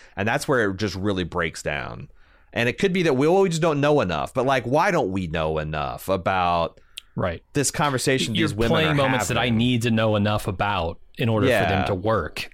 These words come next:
Speaker 1: Like, they're
Speaker 2: But
Speaker 1: so
Speaker 2: you're playing them without
Speaker 1: heavily
Speaker 2: that information.
Speaker 1: in their personal code and experiences that at the end of two seasons, I can't decipher it. Well, that's a, that's, that's a problem.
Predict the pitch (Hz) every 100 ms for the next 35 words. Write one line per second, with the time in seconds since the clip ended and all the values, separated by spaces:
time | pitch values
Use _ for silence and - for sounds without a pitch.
0 | - 117 123 135 123 147 131 143 147 147
1 | 139 127 123 92 90 90 101 104 - 127
2 | 131 117 - 160 147 - 127 - 135 131
3 | 113 - - 127 123 117 104 95 101 101
4 | 110 120 98 - 123 - 120 113 98 92
5 | 98 - 117 104 101 - - 92 90 95
6 | 101 127 135 180 185 - - - - 127
7 | 151 165 139 135 - 135 131 151 - 170
8 | 160 76 58